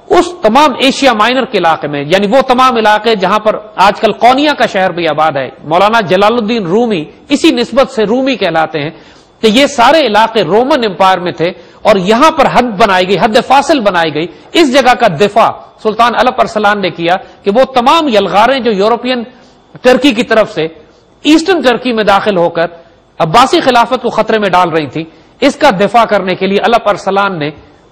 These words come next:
ایک بہت شاندار کردار ادا کیا۔ اگر اس وقت اللہ تعالیٰ الپ ارسلان کو نہ بھیجتا تو مس-، تو صلیبی یلغاریں جو بائندہ آنے والے وقتوں میں سمندر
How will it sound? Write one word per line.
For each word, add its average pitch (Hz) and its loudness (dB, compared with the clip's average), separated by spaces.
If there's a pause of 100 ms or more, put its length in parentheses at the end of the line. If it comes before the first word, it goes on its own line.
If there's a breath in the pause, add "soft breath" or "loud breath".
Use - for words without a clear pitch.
(200)
ایک 196 -2
بہت 226 2 (280)
شاندار 196 2
کردار 175 -2
ادا 151 0
کیا۔ 131 -8 (840 loud breath)
اگر 226 2 (120)
اس - -4
وقت 277 0
اللہ 220 2
تعالیٰ 220 2
الپ 214 -2
ارسلان 196 -2
کو 170 -6
نہ 175 0
بھیجتا 160 -2 (460 loud breath)
تو 180 -2
مس-، 175 -4
تو 208 2 (120)
صلیبی 269 4
یلغاریں 202 2
جو 170 -2 (140)
بائندہ 226 2
آنے 226 0
والے 208 2
وقتوں 196 -2
میں 170 -2 (560 loud breath)
سمندر 262 2